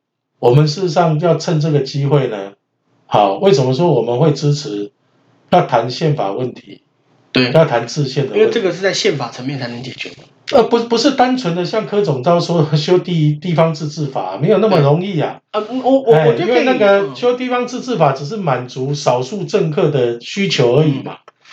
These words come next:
Speaker 1: 好，实际上你要从整个国家的发展的层面来看。
Speaker 2: 对。
Speaker 1: 好，然后趁这机会是重新的检讨整个区域治理，到底中央跟地方是要二级制、三级制？
Speaker 2: 对，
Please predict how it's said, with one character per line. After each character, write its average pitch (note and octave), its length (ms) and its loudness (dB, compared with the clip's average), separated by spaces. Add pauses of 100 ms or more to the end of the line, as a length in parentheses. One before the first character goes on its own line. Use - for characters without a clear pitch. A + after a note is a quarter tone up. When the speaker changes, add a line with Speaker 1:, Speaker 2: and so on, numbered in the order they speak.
(320)
Speaker 1:
好， B2+ 340 0 (280)
实 - 60 -20
际 B3+ 60 0
上 A#3 120 4
你 F3+ 40 0
要 A3+ 120 4
从 E3 240 -2
整 C#3+ 140 -2
个 D3 100 2
国 C#3+ 260 2
家 F3+ 280 2
的 B2+ 400 0 (260)
发 F3+ 160 4
展 D3+ 200 -2
的 A#2 100 -6
层 A#2 240 -10
面 C#3 180 0
来 G2+ 180 -10
看。 - 300 -8 (460)
Speaker 2:
对。 C3 340 2 (300)
Speaker 1:
好， C3 320 2
然 C3+ 100 0
后 G3+ 80 0
趁 G#3+ 220 -2
这 G#3 140 0
机 E3 120 -2
会 F#3 80 2
是 F#3 120 -2
重 D3+ 260 0
新 F3+ 240 -4
的 D3 100 0
检 G3 340 0
讨 - 360 -4 (640)
整 C3 180 2
个 D3 260 2 (180)
区 F#3+ 280 -6
域 F#3+ 100 -2
治 F#3+ 240 2
理， - 260 -6 (180)
到 G3 140 2
底 D3+ 160 2
中 G3+ 220 -2
央 G3+ 140 2
跟 F#3+ 180 0
地 F3+ 140 -4
方 E3+ 220 0
是 E3 140 -4
要 E3 160 4
二 E3 140 -2
级 B2 180 -8
制、 - 360 -8
三 C#3+ 260 2
级 D3+ 140 -6
制？ - 220 -10
Speaker 2:
对， C3 180 -10